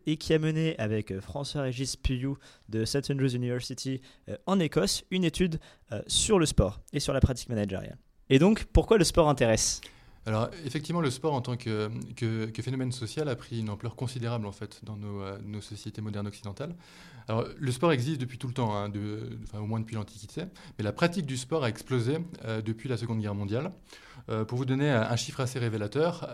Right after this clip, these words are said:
Speaker 2: euh, la course à pied, par exemple, euh, qui est effectivement le sport qui va nous intéresser dans l'étude dans laquelle, enfin, qu'on, qu'on va évoquer, euh, a complètement explosé ces dernières années.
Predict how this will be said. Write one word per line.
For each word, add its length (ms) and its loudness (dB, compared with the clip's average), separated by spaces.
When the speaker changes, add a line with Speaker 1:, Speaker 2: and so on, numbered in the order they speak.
Speaker 2:
euh, 260 -4
la 140 -4
course 220 -6
à 40 0
pied, 180 -8
par 160 -4
exemple, 360 -6
euh, 180 -4
qui 120 -8
est 20 -2
effectivement 320 -6
le 120 0
sport 280 -4
qui 80 -12
va 80 -8
nous 160 -8
intéresser 400 -6
dans 100 -6
l'étude 300 -8
dans 80 -4
laquelle, 280 -8
enfin, 200 -4
qu'on, 240 -6
qu'on 280 -10
va 120 -4
évoquer, 340 -4
euh, 600 0
a 140 -6
complètement 320 0
explosé 380 -2
ces 140 -8
dernières 320 2
années. 200 0